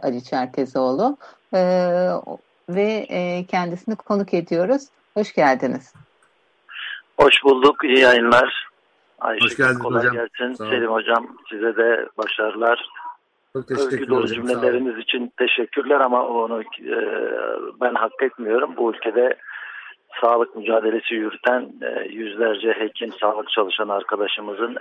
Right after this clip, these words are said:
Speaker 2: emeğini belki görünür kılmaya çalışıyoruz.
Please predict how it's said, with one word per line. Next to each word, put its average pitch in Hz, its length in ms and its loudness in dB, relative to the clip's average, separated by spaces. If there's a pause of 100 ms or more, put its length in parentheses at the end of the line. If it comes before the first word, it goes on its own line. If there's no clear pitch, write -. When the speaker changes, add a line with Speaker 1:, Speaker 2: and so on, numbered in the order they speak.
Speaker 2:
emeğini 110 460 -6
belki 107 300 -2
görünür 113 420 -2
kılmaya 101 300 -6
çalışıyoruz. 107 640 -8